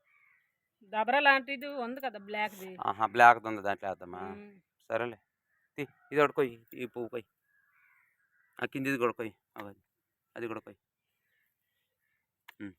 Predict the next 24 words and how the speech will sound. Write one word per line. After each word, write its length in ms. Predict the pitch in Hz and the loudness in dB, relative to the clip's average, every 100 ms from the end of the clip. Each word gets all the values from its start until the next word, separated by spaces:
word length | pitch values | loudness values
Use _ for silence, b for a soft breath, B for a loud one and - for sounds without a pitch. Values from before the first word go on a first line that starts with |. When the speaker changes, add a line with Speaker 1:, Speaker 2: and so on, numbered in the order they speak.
| _ - | _ -4
Speaker 2:
పద, 80 | 113 107 | 2 2
అక్కడ 140 | 117 113 | 2 0
పద, 100 | 113 110 107 110 | 6 8 8 6
మన 100 | 110 107 101 104 104 110 | 4 2 0 -4 -2 0
బట్టిలోనే 360 | 120 - 139 120 | 2 2 4 4
ఉంది, 100 | 107 | 4
పెద్ద 120 | 113 120 | 4 4
బట్టిలోనే 300 | 127 - 107 101 | 2 2 -2 -2
ఉంది. 160 | 101 175 - _ _ _ _ _ _ _ _ _ _ _ _ _ _ _ _ _ _ _ _ _ _ _ - _ _ _ - _ 226 196 _ _ _ _ _ _ _ _ _ _ - | -2 -6 -8 _ _ _ _ _ _ _ _ _ _ _ _ _ _ _ _ _ _ _ _ _ _ _ -20 _ _ _ -20 _ _ _ _ _ _ _ _ _ _ _ _ _ 2
చూడండి 300 | 147 170 160 | 8 10 10
బ్రో. 120 | 143 180 226 - _ _ | 12 12 10 0 _ _
Speaker 1:
బావా, 260 | 214 226 285 240 - _ - | -14 -10 -8 -10 -14 _ -2
Speaker 2:
ఆ. 140 | 120 123 110 95 - | 4 6 6 2 -8
Speaker 1:
చూడండి 300 | 262 302 277 | -8 -6 -6
ఎంత 100 | 247 247 | -10 -20
పెద్ద 160 | 233 220 233 240 | -20 -20 -20 -20
మిరపకాయలు. 440 | 220 - 233 220 208 - _ - | -20 -20 -20 -20 -20 -20 _ 0
Speaker 2:
ఇగోండి, 360 | 131 143 139 170 240 - _ - | 8 10 12 10 10 -2 _ 2
చూడండి, 380 | 139 143 151 185 | 4 6 8 6
ఇక్కడైతే 340 | 156 131 131 165 160 | 6 6 8 10 10
మనం 120 | 143 135 | 10 12
నారు 180 | 127 147 170 | 12 12 10
పోసాం 280 | 165 156 127 | 4 6 6
కదా, 240 | 117 131 | 10 10